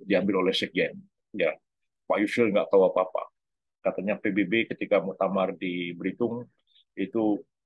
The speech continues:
eh, memberikan cek kosong kepada Pak Yusril untuk membenahi,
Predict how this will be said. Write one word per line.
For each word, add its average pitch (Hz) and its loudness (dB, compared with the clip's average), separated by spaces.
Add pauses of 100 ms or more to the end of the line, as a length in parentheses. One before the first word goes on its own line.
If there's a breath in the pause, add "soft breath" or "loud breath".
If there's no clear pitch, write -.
(140)
eh, 95 4
memberikan 98 0
cek 110 -2
kosong 104 0
kepada 95 2
Pak 80 -2
Yusril 104 -2
untuk 95 -4
membenahi, 101 2